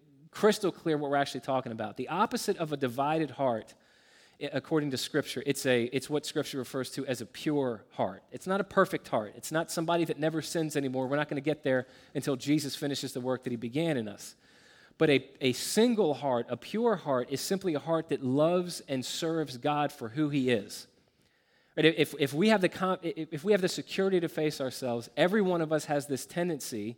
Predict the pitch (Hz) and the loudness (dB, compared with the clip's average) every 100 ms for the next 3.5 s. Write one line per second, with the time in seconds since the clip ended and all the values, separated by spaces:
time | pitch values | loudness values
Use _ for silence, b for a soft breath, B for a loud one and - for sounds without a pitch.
0 | b b b b b _ - 147 139 139 | b b b b b _ 0 2 0 -2
1 | 135 123 156 175 175 165 147 147 135 156 | -2 2 4 4 2 0 -4 -4 -2 -2
2 | 160 165 143 147 131 120 - 156 147 127 | 0 -2 -4 -4 -4 -4 -2 -2 -2 -2
3 | 143 151 143 110 107 | 0 2 2 0 -2